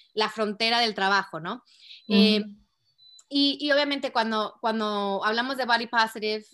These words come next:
Speaker 1: eh, a, a veces nos, nos, es muy fácil como, eh, quedarse en lo individual y nada más hablar de la experiencia propia,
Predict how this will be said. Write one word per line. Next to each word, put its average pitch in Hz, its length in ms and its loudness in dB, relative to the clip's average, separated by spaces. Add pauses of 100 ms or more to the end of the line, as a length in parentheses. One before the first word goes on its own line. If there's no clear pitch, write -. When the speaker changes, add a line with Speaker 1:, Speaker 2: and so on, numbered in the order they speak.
Speaker 1:
eh, 185 640 -4 (280)
a, 214 60 -4
a 220 40 -2
veces 233 320 -6
nos, 214 300 -6
nos, 208 560 -8
es 226 160 -6
muy 254 140 -4
fácil 254 340 -2
como, 196 460 -4 (460)
eh, 208 240 -4
quedarse 226 320 0
en 247 100 -4
lo 226 60 -2
individual 196 600 -2 (760)
y 214 320 -4
nada 208 160 0
más 226 180 -2
hablar 208 280 0
de 208 60 -4
la 196 80 -2
experiencia 202 520 -8
propia, 190 640 -6